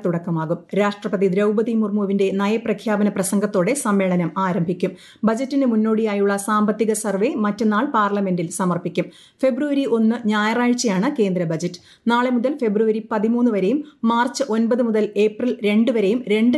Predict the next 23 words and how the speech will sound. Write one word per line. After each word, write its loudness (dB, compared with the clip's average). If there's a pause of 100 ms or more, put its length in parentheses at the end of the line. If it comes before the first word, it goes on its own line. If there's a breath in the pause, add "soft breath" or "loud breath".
(120)
ഘട്ടങ്ങളായാണ് 0
പാർലമെന്റിന്റെ 0
ബജറ്റ് -2
സമ്മേളനം. -2 (680 loud breath)
പാർലമെന്റിന്റെ 0
ബജറ്റ് -2
സമ്മേളനത്തിന് 0
മുന്നോടിയായി 2
ന്യൂഡൽഹിയിൽ 0
സർവകക്ഷി -2
യോഗം 0
ചേർന്നു. -2 (340 loud breath)
രാജ്യരക്ഷാമന്ത്രി 0
രാജ്നാഥ് -2
സിംഗിന്റെ 2
അധ്യക്ഷതയിലാണ് 0
യോഗം 0
ചേർന്നത്. -2 (340 loud breath)
യോഗത്തിൽ 0
കേന്ദ്രമന്ത്രിമാരായ 2
ജെ 2
പി -2
നഡ്ഡ, 0